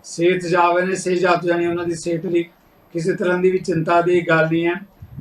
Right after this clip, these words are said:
ਪਰ ਜਿੱਥੇ ਕਿਤੇ ਬਾਡੀ 'ਚ ਕੋਈ ਸਮੱਸਿਆ ਆਏਗੀ ਜਿਹਦੇ ਕਰਕੇ ਉਹਨਾਂ ਨੂੰ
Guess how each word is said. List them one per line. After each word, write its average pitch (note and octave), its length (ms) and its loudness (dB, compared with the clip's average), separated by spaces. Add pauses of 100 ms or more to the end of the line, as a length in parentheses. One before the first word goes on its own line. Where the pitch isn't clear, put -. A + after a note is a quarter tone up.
(100)
ਪਰ F3 100 -6
ਜਿੱਥੇ F3 320 0
ਕਿਤੇ G#3 180 4
ਬਾਡੀ F#3+ 340 2
'ਚ G#3 60 -4
ਕੋਈ G#3 160 0
ਸਮੱਸਿਆ F3+ 500 -2
ਆਏਗੀ F#3+ 260 2
ਜਿਹਦੇ G3 200 0
ਕਰਕੇ G3+ 260 0
ਉਹਨਾਂ F#3 140 -2
ਨੂੰ F3+ 100 -8